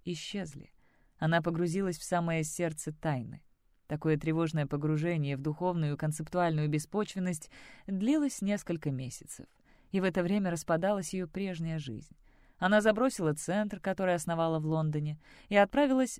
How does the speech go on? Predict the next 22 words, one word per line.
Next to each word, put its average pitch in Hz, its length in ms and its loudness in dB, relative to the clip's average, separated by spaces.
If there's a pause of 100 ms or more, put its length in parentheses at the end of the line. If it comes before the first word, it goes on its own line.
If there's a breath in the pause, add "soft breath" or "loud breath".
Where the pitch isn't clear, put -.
в 196 120 -2
условное 220 560 0
затворничество 160 880 0
в - 80 -12
Калифорнии. - 720 -4 (580)
И 160 100 0
вот 147 200 4
однажды, 135 520 0
когда 143 280 0
Миранда 156 420 2
совершала 156 560 0
пробежку 160 560 -2
в 135 80 -2
лесу, 147 460 -2 (500 loud breath)
непроизвольно 254 600 2
из 202 100 0
глубины 180 360 -2
ее 170 200 0
существа 185 640 0
вырвалась 233 640 0
индуистская 226 920 -2
мантра 214 640 0